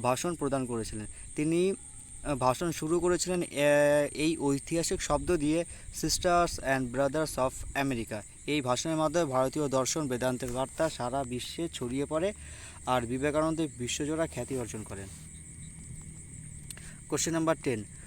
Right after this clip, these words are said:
রবীন্দ্রনাথ ঠাকুর তার নাইটহুড উপাধি ত্যাগ করেছিলেন কোন সালে? অপশন এ উনিশশো পাঁচ সাল, অপশন বি উনিশশো এগারো, অপশন সি উনিশশো চোদ্দো, অপশন ডি উনিশশো উনিশ সাল। তো সঠিক উত্তর হবে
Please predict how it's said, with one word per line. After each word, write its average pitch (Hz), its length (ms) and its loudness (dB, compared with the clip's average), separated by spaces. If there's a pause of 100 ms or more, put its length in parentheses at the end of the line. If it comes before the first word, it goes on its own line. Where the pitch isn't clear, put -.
(220)
রবীন্দ্রনাথ 156 480 4
ঠাকুর 190 360 4 (300)
তার 139 220 6
নাইটহুড 143 460 6
উপাধি 156 320 4
ত্যাগ 131 260 4
করেছিলেন 156 460 2
কোন 160 220 4
সালে? 110 280 2 (500)
অপশন 160 300 0
এ - 20 2
উনিশশো 147 400 2
পাঁচ 135 160 8
সাল, 175 280 4 (500)
অপশন 139 340 2
বি 147 100 2
উনিশশো 143 320 2
এগারো, 147 380 6
অপশন 147 680 0 (140)
সি 160 560 2
উনিশশো 143 420 0
চোদ্দো, 147 400 0
অপশন 151 320 2
ডি 151 60 -2
উনিশশো 139 480 -2
উনিশ 151 300 0
সাল। 101 160 -6 (1400)
তো 147 80 -2
সঠিক 139 280 -2
উত্তর 170 220 0
হবে 170 260 2